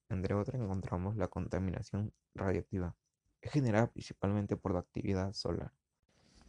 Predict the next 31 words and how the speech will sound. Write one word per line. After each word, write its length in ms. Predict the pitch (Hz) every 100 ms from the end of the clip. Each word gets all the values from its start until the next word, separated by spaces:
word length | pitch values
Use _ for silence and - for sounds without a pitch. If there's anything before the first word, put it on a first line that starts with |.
| -
Y 80 | 104
entre 260 | 98 - 101
las 160 | 107
principales 680 | - 104 - 107 123 127 -
causas 440 | - 107 107 127
de 80 | 113
la 100 | 98
contaminación 680 | 92 98 92 92 87 - 95
ambiental 540 | 98 95 - 90 95 -
encontramos 680 | 95 98 92 - 101 110 131
la 120 | 101
generación 640 | - 95 95 - - 110 -
y 100 | 107
mala 300 | 95 92 101
gestión 480 | 95 - - - 98
de 80 | 92
la 100 | -
basura, 440 | - - - 101 _ _ _ _ _ _ -
el 140 | 101
vertido 400 | 98 98 - 117
de 100 | 123
químicos 600 | - - 113 110 - 143 107
en 80 |
las 140 | 107 -
fuentes 360 | 104 - 107
hídricas, 520 | 151 123 - - 104 - _ _ _ _ _ _ _ _ -
el 180 | 98 98
uso 220 | 107 -
y 20 |
la 140 | 127 101
quema 420 | - 98 107 123